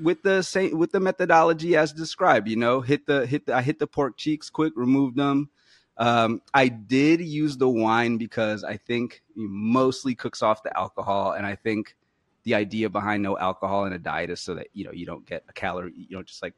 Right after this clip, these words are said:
drink your calories. So from a flavoring perspective, like, I fi-, I figured that was fine.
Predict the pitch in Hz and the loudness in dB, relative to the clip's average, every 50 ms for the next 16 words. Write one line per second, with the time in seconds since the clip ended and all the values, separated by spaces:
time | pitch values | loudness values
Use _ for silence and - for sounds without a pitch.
0 | _ _ - 98 95 82 - 78 - - 82 80 - 76 76 - 107 - - 107 | _ _ -10 -10 -10 -10 -12 -10 -6 -6 -6 -6 -6 -10 -14 -14 -14 -8 -4 -2
1 | 101 98 - _ _ _ _ _ _ _ _ _ _ _ _ _ _ _ _ _ | -2 -2 -4 _ _ _ _ _ _ _ _ _ _ _ _ _ _ _ _ _
2 | _ - - 160 156 147 - 160 156 147 156 147 160 156 151 - - 135 - - | _ 0 4 4 4 4 4 6 6 6 6 6 4 2 4 2 2 -2 -2 0
3 | - 135 131 135 - 147 139 127 135 131 123 - - 120 110 - - 127 - - | 2 2 2 2 2 0 2 2 2 2 0 0 -2 -6 -6 -4 -4 -6 -6 -6
4 | - 107 - - 127 113 120 113 117 104 110 117 - - - 107 98 95 98 98 | -8 -10 -6 -6 -4 -2 0 0 0 0 -2 -2 -6 -6 -4 -2 -2 0 -2 -2
5 | 98 87 - | -4 -6 -10